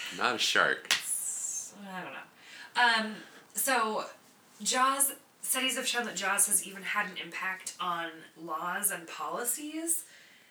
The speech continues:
Speaker 2: that different countries make about how they treat sharks and how they, uh, deal with sharks, which is pretty sad because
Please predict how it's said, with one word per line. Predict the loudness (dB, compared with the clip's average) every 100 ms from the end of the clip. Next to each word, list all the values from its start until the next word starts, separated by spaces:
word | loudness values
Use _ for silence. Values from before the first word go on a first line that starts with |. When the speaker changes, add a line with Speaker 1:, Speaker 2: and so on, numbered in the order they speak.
| -10
Speaker 2:
that | -8
different | -6 -6 -6 -6
countries | -8 -8 -6 -4
make | 0 0 -2
about | -2 0 0
how | 0 0
they | 0 -2 -2 -4 -8 -18 -20 -20 -20 _
treat | -4 -2 -2 0
sharks | 2 2 0 0 2 2 0
and | -6
how | -4 -4
they, | -4 -4 -4 -4 -4 -6 -14 -20 -20 -20 -8
uh, | -4 -4 -4 -8 -6
deal | -4 -2
with | 0
sharks, | 2 2 0 0 0 0 -2 -16 _ _ -12
which | -6 0
is | 0 0 -4 -12
pretty | -4 -2 0
sad | 0 2 2 0
because | -4 -6 0 2